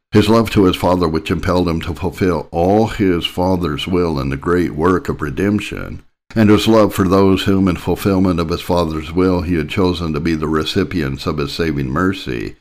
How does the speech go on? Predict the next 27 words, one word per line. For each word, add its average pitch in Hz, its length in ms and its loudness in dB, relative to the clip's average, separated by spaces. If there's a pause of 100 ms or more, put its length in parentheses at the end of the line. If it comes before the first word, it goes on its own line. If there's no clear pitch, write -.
laying 95 380 4
down 80 200 2
his 76 200 -4
life 69 300 -2
for 104 360 2
them. 53 440 -8 (140)
There 110 220 6
are 95 80 4
attributed 120 640 2
to 104 220 4
him 76 120 -2
also 85 380 -2
those 73 240 -4
common 85 400 -2
movements 85 580 0
of 80 140 -4
affection 80 640 -4
which 69 260 -4
bind 78 360 0
man 80 320 -2
to 90 100 -6
man 78 420 -2
in 64 160 -6
the 69 100 -4
ties 65 540 -6
of 67 120 -8
friendship. 92 720 -4